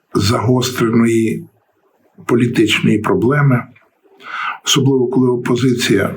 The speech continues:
про це говорить владі.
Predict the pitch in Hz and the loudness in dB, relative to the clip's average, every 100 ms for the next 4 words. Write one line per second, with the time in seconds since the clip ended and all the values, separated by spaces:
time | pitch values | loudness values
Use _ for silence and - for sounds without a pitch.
0 | - - 113 - 110 95 107 117 120 107 | -6 -6 -4 -2 -2 0 0 0 0 0
1 | 98 98 - - _ _ - - - - | 0 -4 -10 -12 _ _ -20 -20 -20 -20
2 | _ _ _ _ 117 147 175 131 120 | _ _ _ _ 0 2 2 0 -2